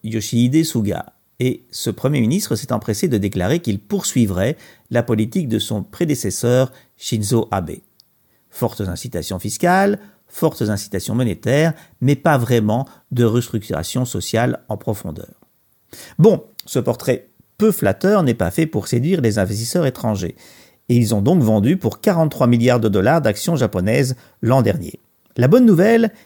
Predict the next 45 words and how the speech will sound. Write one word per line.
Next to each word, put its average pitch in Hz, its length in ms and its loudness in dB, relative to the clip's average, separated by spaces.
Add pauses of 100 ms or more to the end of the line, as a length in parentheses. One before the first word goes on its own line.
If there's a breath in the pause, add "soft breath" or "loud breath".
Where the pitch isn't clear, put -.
(120)
est 135 120 2
que 185 360 4
les 127 260 4
indices 160 460 0
boursiers 120 440 0
n'ont 131 140 4
pas 156 180 4
vraiment 143 260 0
souffert 147 480 2
de 95 100 0
ces 107 160 -2
ventes 131 340 0
car, 175 320 0 (280 loud breath)
depuis 123 240 2
plusieurs 170 420 2
années 117 180 4
maintenant, 87 380 -2 (260 loud breath)
la 92 140 -4
Banque 151 240 2
du 127 100 2
Japon 104 420 -2
n'achète 113 440 0
pas 98 140 -2
seulement 170 320 0
des 127 160 0
obligations 95 400 0
mais 143 180 2
aussi 190 240 -2
des 135 220 2
actions. 156 360 -2 (600 loud breath)
La 101 80 -2
Banque 165 180 2
du 113 80 -2
Japon 107 400 -2 (320 loud breath)
est 127 80 2
du 117 140 2
coup 131 160 -4 (200 loud breath)
devenue 127 420 0 (100)
indirectement 175 800 2
le 131 100 2
principal 123 640 -2
actionnaire 165 800 0
de 127 120 0
nombreuses 117 420 0
entreprises. - 680 -10